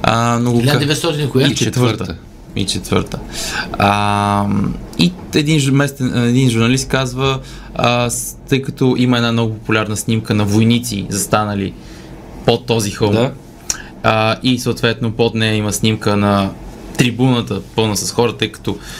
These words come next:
Speaker 1: трибуната е също с, примерно, някакви тридесет градуса наклон. И самият журналист прави паралел между,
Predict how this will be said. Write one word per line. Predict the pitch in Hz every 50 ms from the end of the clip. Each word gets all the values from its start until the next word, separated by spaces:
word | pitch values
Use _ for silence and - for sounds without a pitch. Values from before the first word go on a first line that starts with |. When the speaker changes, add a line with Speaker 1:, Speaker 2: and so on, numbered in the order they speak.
| - - - - - - - - - - - -
Speaker 1:
трибуната | - - 117 117 104 120 127 120 117 104 117
е | 107
също | 98 - 120 110 - 110 98
с, | - 101 92 - - -
примерно, | - - - 95 104 101 98 98
някакви | 98 98 98 90 - 101
тридесет | 90 - 117 110 107 - - 104 98
градуса | 107 104 101 98 98 92 - 95 92 92 - - - - -
наклон. | - 95 95 - - 110 123 147 160 - - - - - - - -
И | 143 139
самият | - 143 143 143 139 131
журналист | 123 127 127 123 127 127 -
прави | 131 123 127 123 117
паралел | 123 123 113 113 110 110 110 110 107 104 101 - -
между, | - 107 107 104 101 95 92 107 107 104 101 98